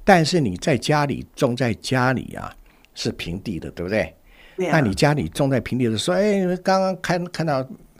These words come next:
Speaker 1: 没，没个三五天，它这个，这红叶就变成枯了，变成那种，
Speaker 2: 嗯。
Speaker 1: 呃，深，深紫色，然后就变成红，呃，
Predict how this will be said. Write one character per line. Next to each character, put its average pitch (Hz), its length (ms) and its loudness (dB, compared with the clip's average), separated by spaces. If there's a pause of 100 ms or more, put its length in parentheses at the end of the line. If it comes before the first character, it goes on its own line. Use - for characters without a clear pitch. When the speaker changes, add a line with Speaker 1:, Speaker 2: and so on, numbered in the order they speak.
(640)
Speaker 1:
没， 127 260 -2
没 151 180 -2
个 131 100 -6
三 160 260 0
五 104 160 -6
天， 147 240 -4
它 139 120 -2
这 143 120 -6
个， 120 120 -4 (540)
这 139 160 0
红 113 240 -4
叶 131 140 -2
就 131 160 -4
变 117 280 -4
成 110 280 -4 (240)
枯 165 340 6
了， 95 200 0 (360)
变 139 160 0
成 120 140 -2
那 131 100 -4
种， 92 220 -4 (380)
Speaker 2:
嗯。 95 140 0
Speaker 1:
呃， 80 80 -2
深， 139 600 -2 (160)
深 160 280 0
紫 - 280 -10
色， - 260 -4 (300)
然 101 100 2
后 104 80 0
就 107 140 -4
变 87 180 -4
成 73 120 -6
红， - 220 -16
呃， 82 280 -6